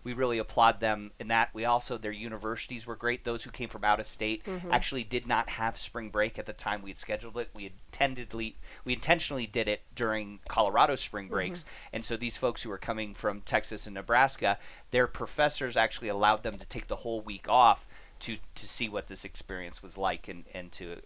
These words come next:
Speaker 1: experience it. So, um, we were really excited that, that the, the students were willing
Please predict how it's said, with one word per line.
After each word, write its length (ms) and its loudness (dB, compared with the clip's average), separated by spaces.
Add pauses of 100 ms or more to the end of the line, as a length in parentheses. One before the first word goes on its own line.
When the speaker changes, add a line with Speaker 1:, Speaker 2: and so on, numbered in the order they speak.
Speaker 1:
experience 480 -8
it. 160 -12
So, 240 -2 (300)
um, 360 2
we 140 -4
were 140 -4
really 320 -2
excited 460 -2
that, 100 -6 (140)
that 280 -4
the, 140 -6 (260)
the 80 -6
students 540 -6
were 100 -8
willing 480 -6